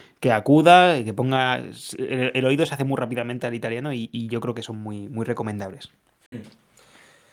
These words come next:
Speaker 2: Y luego además también enseña, a-, enseña, ayuda a mostrar cómo también el, el rol que ha tenido la prensa en,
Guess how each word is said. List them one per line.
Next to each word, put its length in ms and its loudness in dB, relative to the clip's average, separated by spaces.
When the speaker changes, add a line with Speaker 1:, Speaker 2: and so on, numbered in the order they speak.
Speaker 2:
Y 100 -10
luego 180 6
además 240 4
también 240 2
enseña, 480 -4
a-, 140 2
enseña, 800 0
ayuda 600 4
a 100 0
mostrar 720 2
cómo 400 4
también 420 0
el, 640 -4
el 180 -6
rol 220 -4
que 80 4
ha 40 2
tenido 280 0
la 160 0
prensa 600 0
en, 540 -6